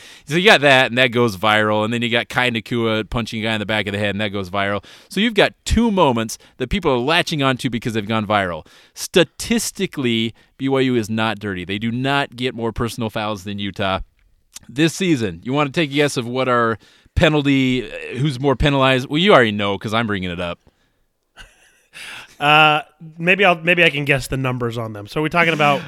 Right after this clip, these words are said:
Speaker 1: <gasps>
Speaker 2: what are we talking
Speaker 1: Okay,
Speaker 2: about? How
Speaker 1: I
Speaker 2: many
Speaker 1: w-
Speaker 2: personal foul calls?
Speaker 1: No, no,
Speaker 2: Or
Speaker 1: that's the thing I ran out of time for. I wanted to really get into the nitpicky nitty-gritty.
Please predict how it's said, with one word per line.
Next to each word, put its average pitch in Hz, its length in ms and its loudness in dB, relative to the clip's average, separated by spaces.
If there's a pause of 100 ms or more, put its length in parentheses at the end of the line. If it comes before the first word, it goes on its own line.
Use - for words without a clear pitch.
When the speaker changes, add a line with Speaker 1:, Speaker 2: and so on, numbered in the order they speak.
Speaker 1:
<gasps> - 160 -20
Speaker 2:
what 170 100 0
are - 20 2
we 185 60 4
talking 175 180 6
Speaker 1:
Okay, 147 60 6
Speaker 2:
about? 120 100 2
How 147 60 4
Speaker 1:
I 175 40 4
Speaker 2:
many 151 120 4
Speaker 1:
w- - 140 -6
Speaker 2:
personal 170 360 2
foul 175 340 4
calls? 202 460 2
Speaker 1:
No, 180 140 8
no, 165 280 8
Speaker 2:
Or 135 60 0
Speaker 1:
that's 185 180 2
the 180 100 0
thing 185 220 2
I 170 40 8
ran 165 220 6
out 151 120 6
of 131 80 0
time 147 260 2
for. 123 220 4
I - 20 6
wanted 139 300 0
to 123 80 -2
really 123 300 -2
get 113 180 -2
into 113 220 -4
the 104 100 -4
nitpicky 107 640 -4
nitty-gritty. 101 520 -4